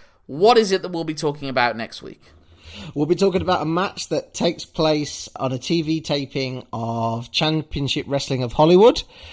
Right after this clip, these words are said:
Speaker 2: between King David, David Arquette, and R J City.
Speaker 1: Mm-hmm. Before he was an interviewer,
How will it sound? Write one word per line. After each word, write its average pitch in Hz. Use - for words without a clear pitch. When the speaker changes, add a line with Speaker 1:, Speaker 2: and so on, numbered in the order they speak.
Speaker 2:
between 147
King 247
David, 127
David 143
Arquette, 131
and 123
R 196
J 220
City. -
Speaker 1:
Mm-hmm. 151
Before 170
he 196
was 196
an 185
interviewer, 190